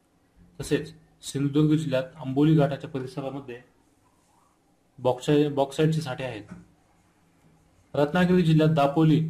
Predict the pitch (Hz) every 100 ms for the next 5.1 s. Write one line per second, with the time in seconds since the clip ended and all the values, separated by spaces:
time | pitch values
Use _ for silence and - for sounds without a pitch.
0 | - 123 127 139 147 151 160 156 139 135
1 | 135 - - 123 123 - 139 120 117 110
2 | 101 - _ _ _ - 127 147 135 131
3 | 135 135 143 135 131 - 135 131 139 135
4 | 156 - _ _ _ _ - 143 143 147